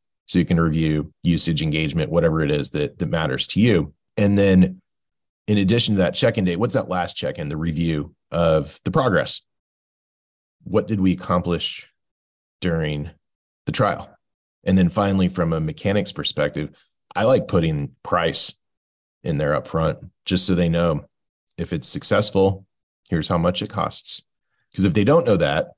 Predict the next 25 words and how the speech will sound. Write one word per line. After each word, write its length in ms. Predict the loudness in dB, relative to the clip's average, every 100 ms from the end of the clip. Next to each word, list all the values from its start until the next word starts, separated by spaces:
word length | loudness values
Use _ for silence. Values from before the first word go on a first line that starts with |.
| _ _
then, 460 | 0 2 2 2 0
well, 240 | 0 -2 -2
what 220 | 0 2
if, 260 | 0 -2 -8
what 180 | -2 -2
if 120 | 0
there's 180 | 0 2
no 160 | 2
way 240 | 2 0 -2
the 100 | -4
company 300 | -6 -6 -6
would 220 | -6 -6
pay 80 | -8
that? 240 | -8 -16 _
You 80 | 2
just 160 | 4 4
wasted 240 | 2 4
all 100 | 2
your 120 | 0
time. 300 | -4 -10 -12 _ _ _
So 140 | 0
getting 480 | 2 4 2 2 2
that 80 | 4
out 120 | 4
there 260 | 2 0